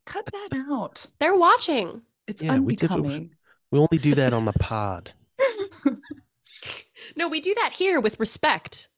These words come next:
Speaker 3: Yeah.
Speaker 1: Yes.
Speaker 3: This is
Speaker 2: After we,
Speaker 3: analysis.
Speaker 2: after we give, give lots of compliments first.
Speaker 3: Yeah, I've, I've known about
Speaker 1: Mm-hmm.
Speaker 3: volleyball for four weeks now.
Speaker 1: <laughs>
Speaker 3: Like, I'm, I'm
Speaker 2: He's
Speaker 3: fully
Speaker 2: dishing out
Speaker 3: equipped.
Speaker 2: criticisms.
Speaker 3: Yeah, to
Speaker 2: Yeah.
Speaker 3: give out,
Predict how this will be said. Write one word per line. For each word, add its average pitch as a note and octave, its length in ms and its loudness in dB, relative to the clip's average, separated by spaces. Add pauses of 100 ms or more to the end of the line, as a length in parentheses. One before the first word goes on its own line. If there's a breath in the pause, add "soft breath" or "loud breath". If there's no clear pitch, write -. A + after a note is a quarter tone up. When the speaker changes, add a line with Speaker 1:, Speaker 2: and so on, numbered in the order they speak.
Speaker 3:
Yeah. D3 320 -2
Speaker 1:
Yes. - 360 -4
Speaker 3:
This E3 140 -4
is C#3+ 80 0
Speaker 2:
After G#2 260 4
we, - 20 8
Speaker 3:
analysis. G#2 480 2
Speaker 2:
after C#4 240 0
we C4 160 0
give, A#3+ 380 -4
give A3+ 200 0
lots A3+ 260 0
of G3 80 -6
compliments G#3+ 560 -4
first. - 380 -6
Speaker 3:
Yeah, A2 160 4
I've, B2 220 -2
I've F3 140 2
known F3+ 180 6
about A#2+ 220 0
Speaker 1:
Mm-hmm. C3 260 -2
Speaker 3:
volleyball A#2 100 -2
for A2+ 120 -10
four B2+ 520 0
weeks - 440 -10
now. F#2 260 -10
Speaker 1:
<laughs> - 300 -6
Speaker 3:
Like, - 220 -4
I'm, B2 340 0 (920 loud breath)
I'm C#3+ 140 0
Speaker 2:
He's F4+ 140 0
Speaker 3:
fully D4 160 4
Speaker 2:
dishing C#4+ 280 2
out C#4+ 380 -2
Speaker 3:
equipped. F4+ 220 0
Speaker 2:
criticisms. - 760 0
Speaker 3:
Yeah, E3+ 200 -2
to F4+ 60 2
Speaker 2:
Yeah. B3 180 2
Speaker 3:
give E3+ 140 0
out, B2 280 -6